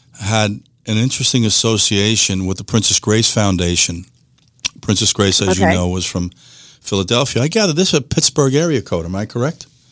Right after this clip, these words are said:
Speaker 2: Yeah, you're calling me in Pittsburgh.
Speaker 1: You know, she, she was right down the road in Bucks County. That's a, I, I, I visited the first playhouse she performed in. And, um, you know,
Speaker 2: I've been to the Bucks County Playhouse,
Speaker 1: y-,
Speaker 2: yep.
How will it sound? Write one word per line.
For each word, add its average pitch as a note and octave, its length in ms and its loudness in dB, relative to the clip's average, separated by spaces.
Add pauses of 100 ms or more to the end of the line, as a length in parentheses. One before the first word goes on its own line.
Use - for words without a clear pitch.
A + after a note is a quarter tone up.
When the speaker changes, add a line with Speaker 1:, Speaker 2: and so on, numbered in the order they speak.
(680)
Speaker 2:
Yeah, E4 180 0
you're D4 180 -2
calling C#4+ 320 0
me D4 120 2
in D#4 100 0
Pittsburgh. A3+ 540 -2
Speaker 1:
You B2 80 -4
know, B2+ 80 2
she, E3 300 0
she F#3+ 200 0
was F3+ 160 0
right C3 180 0
down C3 220 0
the B2+ 60 2
road C3 240 2
in F#2+ 120 0
Bucks A#2+ 300 -2
County. C#3 340 0
That's F2+ 240 -4
a, G#2+ 60 -6
I, G2 220 -2
I, A2 340 -2 (100)
I G#2 120 0
visited B2 420 0
the G#2+ 80 -2
first A2+ 340 2
playhouse G#2+ 400 0
she - 160 0
performed A2+ 560 0
in. E2 180 -4 (540)
And, A2+ 280 0
um, A#2+ 200 2
you C#3+ 140 0
know, - 60 4
Speaker 2:
I've F#3 200 2
been G3 140 0
to C4 100 -4
the B3+ 120 0
Bucks G#3 320 -2
County G3+ 280 -2
Playhouse, F#3+ 500 0
Speaker 1:
y-, B2+ 80 -6
Speaker 2:
yep. F3+ 180 2